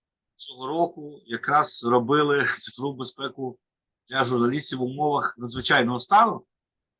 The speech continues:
яке потім переросло, на жаль, да, е, ці всі наші знання і потім наші так само розмови і наші консультації плідні переросли вже в, е, роботу журналіста в умовах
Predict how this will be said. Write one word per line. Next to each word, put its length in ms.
яке 160
потім 300
переросло, 800
на 100
жаль, 320
да, 260
е, 40
ці 140
всі 200
наші 360
знання 560
і 120
потім 280
наші 440
так 140
само 280
розмови 540
і 40
наші 260
консультації 760
плідні 320
переросли 600
вже 320
в, 220
е, 200
роботу 460
журналіста 600
в 300
умовах 600